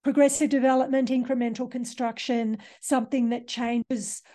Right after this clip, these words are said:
over time. So it's not, it's the idea that you start with a very basic standard house, but move towards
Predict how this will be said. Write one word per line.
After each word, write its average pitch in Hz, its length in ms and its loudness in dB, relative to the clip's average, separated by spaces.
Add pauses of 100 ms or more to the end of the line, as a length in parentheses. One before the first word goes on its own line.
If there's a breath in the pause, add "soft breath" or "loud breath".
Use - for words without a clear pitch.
(120)
over 262 260 0
time. 240 520 -6
So 262 180 0
it's - 220 -4
not, 262 580 0 (760 soft breath)
it's - 220 -8
the 302 100 6
idea 302 280 6
that 311 120 2
you 262 100 0
start 285 500 2
with 262 120 0
a 254 60 2
very 254 380 2
basic 247 640 -6
standard 254 520 0
house, 254 440 -2
but 262 220 -6
move 240 340 0
towards 233 680 -8